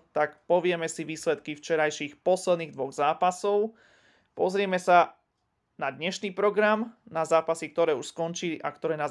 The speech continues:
ešte čakajú, plus zajtrajší kompletný program a plus ešte na záver aj pohľad na aktuálny bodový stav v obidvoch skupinách. Takže nebudeme to naťahovať, no a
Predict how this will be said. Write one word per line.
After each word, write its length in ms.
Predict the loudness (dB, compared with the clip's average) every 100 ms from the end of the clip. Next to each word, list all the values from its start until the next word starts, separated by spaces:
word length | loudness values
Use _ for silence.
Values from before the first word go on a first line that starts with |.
| -4
ešte 240 | -6 -4
čakajú, 560 | -2 0 2 2 0 -6 _
plus 320 | -6 -4 -4
zajtrajší 640 | 0 2 2 0 -6 -8 -6
kompletný 480 | -6 -2 -4 -4 -2
program 480 | 0 0 0 -2 -4
a 160 | -8 -8
plus 320 | -8 -8 -4 -4
ešte 240 | -4 -4
na 160 | -4 -2
záver 480 | 2 2 2 -4 -10 _ _ -6
aj 240 | -6 -2
pohľad 400 | -2 2 2 0
na 80 | -6
aktuálny 800 | -6 -6 -6 0 2 2 -2 -6
bodový 400 | -4 -2 -2 -4
stav 400 | -8 -2 0 0
v 160 | -4 -8
obidvoch 400 | -10 -8 -10 -10
skupinách. 640 | -12 -8 -8 -8 -8 -10 _ _ _
Takže 240 | -4 -4 -2
nebudeme 400 | 0 0 0 -2
to 80 |
naťahovať, 960 | -2 0 0 0 4 4 4 0 _ -12
no 160 | -10
a 80 | -10